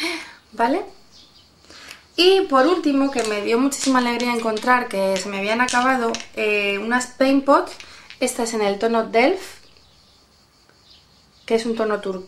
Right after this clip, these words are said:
eh, turquesa. Fresco Rose, que es un tono rosa como moradito. Y la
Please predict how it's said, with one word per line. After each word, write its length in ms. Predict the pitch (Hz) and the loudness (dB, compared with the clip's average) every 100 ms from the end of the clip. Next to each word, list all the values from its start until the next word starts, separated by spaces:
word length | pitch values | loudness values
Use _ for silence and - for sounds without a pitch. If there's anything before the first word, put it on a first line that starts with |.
| - | -4
eh, 260 | 208 196 | -2 -2
turquesa. 680 | 190 185 180 240 254 339 370 381 - - - - _ _ _ | -4 -8 -2 -2 0 -2 -4 -6 -16 -20 -20 -20 _ _ _
Fresco 560 | - 269 277 - 220 | 2 4 4 2 -2
Rose, 680 | 202 226 277 370 427 - - | 2 4 6 4 -2 -10 -12
que 120 | - 240 | -6 -2
es 100 | 269 | -2
un 160 | 240 | -2
tono 260 | 240 240 226 | -2 0 0
rosa 640 | 226 233 - 208 196 185 | 0 -4 -4 -4 -2 -2
como 240 | 202 196 190 | -4 -4 -4
moradito. 680 | 180 175 180 214 226 381 - - - _ _ _ _ _ _ _ - - - - _ | -4 -4 -4 -4 0 -2 -2 -16 -20 _ _ _ _ _ _ _ -20 -20 -20 -20 _
Y 320 | 262 320 359 - | 2 4 4 0
la 500 | 240 262 320 - | 2 6 6 4